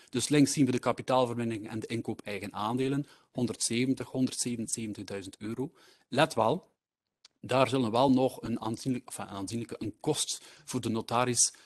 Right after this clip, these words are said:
eh, over het algemeen voor verschuldigd zijn. Dus die moet er nog bijgeteld worden.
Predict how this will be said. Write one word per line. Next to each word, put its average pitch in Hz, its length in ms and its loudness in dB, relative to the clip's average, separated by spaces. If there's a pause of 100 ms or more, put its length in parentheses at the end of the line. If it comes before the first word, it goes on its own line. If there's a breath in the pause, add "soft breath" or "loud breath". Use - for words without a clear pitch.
(120)
eh, 107 240 -6
over 110 160 -4
het 101 120 -10
algemeen 104 420 -6
voor 101 280 -12
verschuldigd - 580 -14
zijn. - 180 -12
Dus 98 140 -12
die 110 160 -10
moet 110 180 -8
er 101 80 -10
nog 95 140 -12
bijgeteld 127 520 -8
worden. 143 260 -6